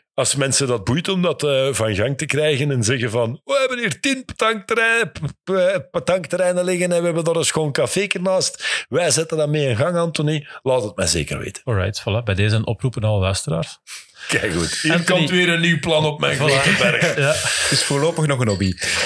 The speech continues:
Speaker 2: Ja, maar vooral, wacht, wacht, we zullen beide, hè. Waar kunnen we het doen? En vooral, wie wil er aan meewerken?
Speaker 3: Ah ja, voilà, ja.
Speaker 1: Ja, wie wil
Speaker 2: Ja,
Speaker 1: er aan
Speaker 2: voilà.
Speaker 1: meewerken? Ik denk dat we hier in de Open Garage iedereen, eh, ook al een beetje enthousiast staat om zoiets te doen.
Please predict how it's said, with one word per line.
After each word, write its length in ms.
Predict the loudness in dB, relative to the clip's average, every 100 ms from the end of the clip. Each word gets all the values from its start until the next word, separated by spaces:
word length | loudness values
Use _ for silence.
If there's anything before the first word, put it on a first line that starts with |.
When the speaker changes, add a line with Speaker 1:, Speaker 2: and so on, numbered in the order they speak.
| -4
Speaker 2:
Ja, 140 | 0 2
maar 120 | 2
vooral, 280 | 2 4 4 4
wacht, 260 | 2 2
wacht, 140 | 2 2
we 60 |
zullen 380 | 2 4 2 2
beide, 320 | 2 2 2 2
hè. 140 | 0 -2 _ -6
Waar 280 | 0 0
kunnen 200 | 2 2
we 60 | 0
het 80 | 2
doen? 240 | 0 0
En 140 | 0 0
vooral, 280 | 2 0 0
wie 120 | 0
wil 140 | 0 0
er 100 | -2
aan 80 | 0
meewerken? 540 | 0 0 -2 -6 -8 -2
Speaker 3:
Ah 100 | 0
ja, 160 | 0
voilà, 220 | 0 -2
ja. 80 | -4 -2
Speaker 1:
Ja, 200 | 0 2
wie 80 | 2
wil 140 | 0
Speaker 2:
Ja, 60 | 2
Speaker 1:
er 120 | 2
aan 80 | 2
Speaker 2:
voilà. 80 |
Speaker 1:
meewerken? 500 | 2 2 0 0 0
Ik 160 | 2 2
denk 200 | 2 2
dat 120 | 2
we 60 | 2
hier 120 | 0
in 120 | 0
de 80 | 0
Open 220 | -2 0
Garage 440 | 0 2 2 0 -2
iedereen, 400 | -2 0 0 -2
eh, 420 | 0 2 2 0
ook 180 | -2 0
al 180 | 0 0
een 100 | 0
beetje 260 | -2 0
enthousiast 560 | 0 0 0 0 2 0
staat 280 | 0 0 0
om 120 | 0
zoiets 320 | 0 0 -2
te 80 | -2
doen. 220 | -4 -4